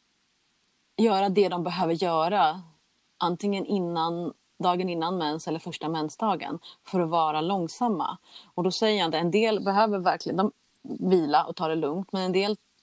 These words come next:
tycker jättemycket om att, att ha, ha sex den dagen eller träna eller liksom göra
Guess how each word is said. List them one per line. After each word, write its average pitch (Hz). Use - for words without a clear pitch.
tycker 202
jättemycket 208
om 156
att, 151
att 156
ha, 151
ha 151
sex -
den 190
dagen 165
eller 156
träna 170
eller 160
liksom 160
göra 180